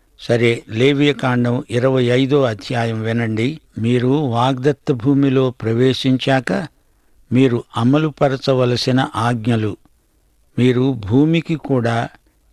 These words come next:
ఏడో సంవత్సరం విశ్రాంతినివ్వాలి.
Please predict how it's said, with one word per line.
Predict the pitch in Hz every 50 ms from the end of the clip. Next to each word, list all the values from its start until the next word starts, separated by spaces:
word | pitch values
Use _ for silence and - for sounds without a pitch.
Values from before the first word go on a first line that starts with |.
| -
ఏడో | 110 113 127 139 151 147 160 160 156
సంవత్సరం | - - 139 131 131 135 127 - - 131 117 127 135 139 120
విశ్రాంతినివ్వాలి. | 110 117 - - - 131 143 147 139 120 - 120 117 113 110 104 110 110 104 101 98 98 101